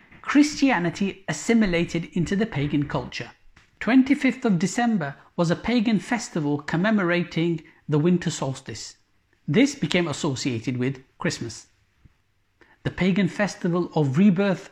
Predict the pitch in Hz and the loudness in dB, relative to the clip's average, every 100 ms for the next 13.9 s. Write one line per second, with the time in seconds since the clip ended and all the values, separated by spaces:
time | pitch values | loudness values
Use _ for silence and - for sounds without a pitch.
0 | _ 160 175 170 170 - 277 - 139 117 | _ -2 0 -2 -2 4 4 4 -6 -8
1 | - - 262 - 180 143 - 160 143 160 | -14 -2 0 2 0 0 -2 -4 -2 -2
2 | 143 143 147 151 - _ 160 156 156 - | -2 0 -2 -2 -12 _ 0 2 0 -2
3 | - - 185 160 156 151 170 156 190 - | -2 2 4 4 2 2 2 2 0 -2
4 | 160 147 - 151 - 180 - 151 - 139 | -2 -2 -2 -6 0 0 0 -4 -4 -4
5 | 120 - 113 113 113 _ _ _ _ _ | -6 -8 -8 -8 -14 _ _ _ _ _
6 | _ _ _ 180 254 392 285 190 180 147 | _ _ _ 2 2 4 2 2 0 -2
7 | - - 202 220 240 294 226 180 151 143 | -4 2 4 6 6 4 2 0 -2 -4
8 | - 147 139 - 165 147 156 147 147 135 | -6 -6 -6 -6 -2 -2 0 0 0 -4
9 | 131 _ _ _ - 139 - 120 - _ | -8 _ _ _ -10 -8 -8 -10 -12 _
10 | _ _ _ _ _ - 277 285 277 240 | _ _ _ _ _ -2 2 4 4 4
11 | 190 147 156 208 226 220 208 190 - 202 | 2 2 2 2 2 0 0 -2 -4 -2
12 | 180 - 254 - 165 - - 165 156 - | -2 0 -2 -2 -6 -6 -4 -2 -4 -10
13 | _ - _ _ _ 143 180 175 | _ -20 _ _ _ 0 2 2